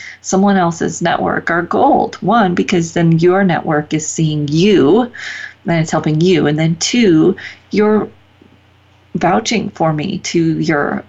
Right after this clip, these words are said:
network. And I love that. Thank you for that. It's a, that is a very kind thing for people to do.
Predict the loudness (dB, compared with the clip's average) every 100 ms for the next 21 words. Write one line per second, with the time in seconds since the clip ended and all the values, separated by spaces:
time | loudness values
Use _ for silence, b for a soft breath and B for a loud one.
0 | _ _ _ -2 0 0 -2 -2 -2 0
1 | -2 0 -2 -2 -4 -6 -10 B B B
2 | -4 -4 -2 -4 -2 -2 -2 -2 -6 -6
3 | -8 -4 -4 -4 -6 _ -4 -2 0 0
4 | -2 -4 -4 0 0 0 -2 0 0 0
5 | -2 -2 -2 -4 -4 -4 -4 -4 -4 -4
6 | 0 2 2 0